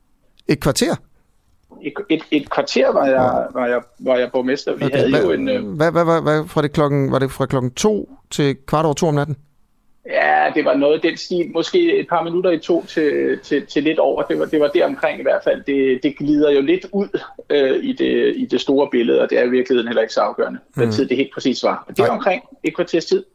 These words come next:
Speaker 1: Ja. Øh,
Speaker 2: Der havde
Speaker 1: Solrød
Speaker 2: vi en aftale.
Speaker 1: Kommune, øh, er selvfølgelig det, det, det handler om her. Øh, og du er, du er konservativ. Øh,
Speaker 2: Ja.
Speaker 1: Hva-, hvem var det, der havde... Og vi skal bare høre lidt om, grunden til, at jeg snakker med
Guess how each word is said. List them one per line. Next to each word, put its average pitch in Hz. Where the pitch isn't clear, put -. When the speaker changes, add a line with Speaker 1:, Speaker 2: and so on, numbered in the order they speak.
Speaker 1:
Ja. 139
Øh, 127
Speaker 2:
Der -
havde 139
Speaker 1:
Solrød 226
Speaker 2:
vi 214
en 190
aftale. -
Speaker 1:
Kommune, 180
øh, 123
er 123
selvfølgelig 151
det, 156
det, 120
det 120
handler 151
om 135
her. 143
Øh, 123
og 127
du 160
er, 123
du 135
er 147
konservativ. 131
Øh, -
Speaker 2:
Ja. 117
Speaker 1:
Hva-, 156
hvem 202
var 208
det, 202
der 151
havde... 139
Og 147
vi 156
skal -
bare 175
høre 185
lidt 180
om, 135
grunden 190
til, -
at 156
jeg 120
snakker 139
med 107